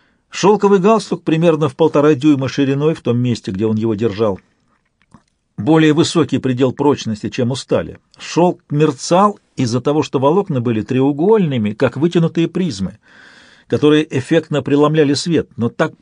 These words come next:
плотно прилегали друг к другу, что было практически невозможно разорвать их по всей длине.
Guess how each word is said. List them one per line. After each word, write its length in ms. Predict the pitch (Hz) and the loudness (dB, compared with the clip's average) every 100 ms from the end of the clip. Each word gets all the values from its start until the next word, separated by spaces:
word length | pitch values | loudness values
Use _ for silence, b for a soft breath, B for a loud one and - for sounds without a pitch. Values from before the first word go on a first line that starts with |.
| - | -2
плотно 480 | 180 202 - 123 117 | 2 2 2 0 -2
прилегали 500 | 139 147 147 123 113 | 0 2 2 2 2
друг 240 | 123 139 | -2 -2
к 20 | |
другу, 400 | 151 240 175 85 b b b b b b b b | -2 -2 -2 -6 b b b b b b b b
что 220 | - 147 | -2 0
было 200 | 160 185 | 4 2
практически 640 | - 160 156 185 175 151 165 | 4 0 0 -4 -4 -2 0
невозможно 680 | 160 160 151 180 214 156 | 2 2 4 2 2 2
разорвать 520 | 151 160 175 165 113 - | 0 2 2 2 0 -2
их 100 | - | -6
по 100 | 117 | -4
всей 180 | 117 | -4
длине. 320 | 95 113 95 | -4 -4 -6